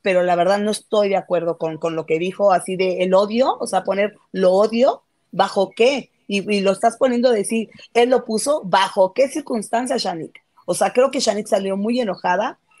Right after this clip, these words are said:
este, no entiendo por qué, eh, cómo los atacó a todos, y co-, también cuando le dijo a Mariana, "Van por ti, Mariana", eso no se hace, eso no está permitido. O sea, Shanique hizo muchas cosas que no están permitidas, y creo que, que ojalá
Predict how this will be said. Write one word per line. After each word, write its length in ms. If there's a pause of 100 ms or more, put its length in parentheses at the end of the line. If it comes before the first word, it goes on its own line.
(220)
este, 840 (380)
no 140
entiendo 340
por 240
qué, 300 (440)
eh, 320
cómo 260
los 180
atacó 460
a 100
todos, 240
y 60
co-, 200
también 300
cuando 220
le 80
dijo 180
a 20
Mariana, 540
"Van 280
por 200
ti, 180
Mariana", 500
eso 240
no 100
se 200
hace, 320
eso 160
no 80
está 200
permitido. 640
O 380
sea, 100
Shanique 420
hizo 180
muchas 400
cosas 320
que 120
no 220
están 320
permitidas, 640 (320)
y 200
creo 380
que, 340
que 340
ojalá 640